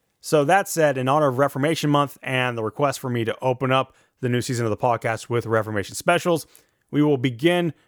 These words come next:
with an episode on Halloween. If you are a patron, you will receive an E pub or P D F of all of these notes, um, whenever I polish it up for you guys, and you should get that within the next couple of weeks.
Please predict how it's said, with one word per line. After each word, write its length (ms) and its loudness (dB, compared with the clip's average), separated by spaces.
with 140 -8
an 100 -2
episode 480 -2
on 380 -4
Halloween. 580 0
If 220 -2
you 100 6
are 140 4
a 60 0
patron, 720 -2
you 140 0
will 100 6
receive 560 2
an 140 -4
E 160 -2
pub 260 0
or 140 0
P 180 -8
D 160 2
F 220 -2
of 420 0
all 240 2
of 80 -2
these 180 2
notes, 520 0
um, 440 -4
whenever 340 2
I 160 0
polish 460 -2
it 80 -2
up 160 -2
for 100 -8
you 80 -2
guys, 460 0
and 120 -8
you 60 -6
should 160 -12
get 200 -6
that 260 -2
within 260 -8
the 80 -4
next 380 -6
couple 320 -10
of 100 -12
weeks. 400 -14